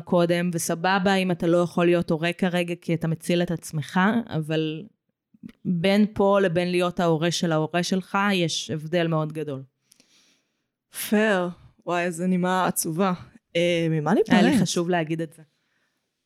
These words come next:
Speaker 2: רוצה להיפרד מטרופים של, אה, סדרות פשע עירוני?
Speaker 1: איזה עוד סדרות פשע עירוני יש?
Speaker 2: סמויה. אה,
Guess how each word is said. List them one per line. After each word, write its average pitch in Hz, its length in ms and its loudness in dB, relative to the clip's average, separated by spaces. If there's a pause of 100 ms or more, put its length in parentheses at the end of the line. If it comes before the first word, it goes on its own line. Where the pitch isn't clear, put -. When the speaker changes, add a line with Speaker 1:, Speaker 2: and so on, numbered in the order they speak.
(260)
Speaker 2:
רוצה 214 160 0
להיפרד 220 460 0
מטרופים 226 720 2
של, 185 240 2
אה, 160 580 -2
סדרות 170 420 0
פשע 208 240 0
עירוני? 180 360 2 (1500)
Speaker 1:
איזה 214 160 4
עוד 254 120 2
סדרות 214 380 -2
פשע 220 240 -4
עירוני 175 420 0
יש? - 300 -10 (100)
Speaker 2:
סמויה. 151 400 -2 (1400)
אה, 175 1900 -2